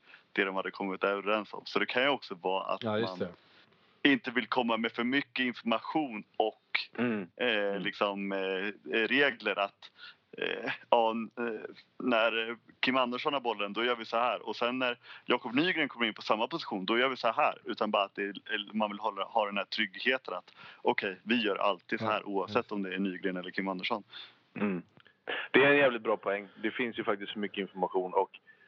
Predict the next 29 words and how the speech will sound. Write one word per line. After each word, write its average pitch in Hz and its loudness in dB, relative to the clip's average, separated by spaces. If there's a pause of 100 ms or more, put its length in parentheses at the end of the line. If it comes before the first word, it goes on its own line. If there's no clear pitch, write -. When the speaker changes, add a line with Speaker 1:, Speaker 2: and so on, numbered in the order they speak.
(220)
Speaker 3:
man 104 4
vet 110 -2
ju 104 -2
själv 113 0
som 110 -2
lag, 90 0 (800)
alltså 104 0
jag 101 2
har 104 4
ju 120 2
Speaker 1:
Man 143 6
blir 156 4
ju 180 6
Speaker 3:
ondgjort 180 6
mig 190 -2
Speaker 1:
snabbt 185 2
Speaker 3:
över 160 0
Speaker 1:
den 139 0
här, 131 4
man 139 -4
blir 160 -4
ju 156 -4
snabbt 156 -4
den 127 -4
här, 107 -2 (180)
eh, 95 -6 (140)
vet 110 0
du - -4
det, 92 -6